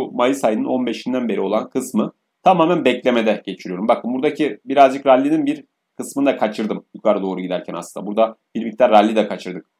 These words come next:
Ama aşağı doğru düşerken düzeltmeden de, e, en azından darbe yememiş oldum. E, yeni ekleyeceğim hisselerle. Eski hisselerimdeki erime devam ediyor zaten. Orayı biliyorsunuz. Ben genellikle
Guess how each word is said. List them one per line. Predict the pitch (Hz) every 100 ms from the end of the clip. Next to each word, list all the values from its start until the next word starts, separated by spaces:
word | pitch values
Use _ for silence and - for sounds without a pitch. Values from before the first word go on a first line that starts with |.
| _
Ama | 131 190
aşağı | - - 147
doğru | 143 123 110
düşerken | 113 151 131 202 208 _ _
düzeltmeden | 107 123 120 131 147 151 135
de, | 92 - -
e, | 101
en | 98 92 135
azından | 113 107 165 202 - _
darbe | 117 117 156
yememiş | 190 131 135 135 107 - -
oldum. | 101 90 90 _
E, | 107
yeni | 101 117
ekleyeceğim | 135 - 95 98
hisselerle. | 92 90 92 87 - _ -
Eski | 156 156 165
hisselerimdeki | - 131 127 165 165
erime | 139 135 175
devam | 151 135 151
ediyor | 147 120 104
zaten. | 98 104
Orayı | 160 127 151
biliyorsunuz. | 127 107 98 90
Ben | 123 - _
genellikle | - 120 131 131 165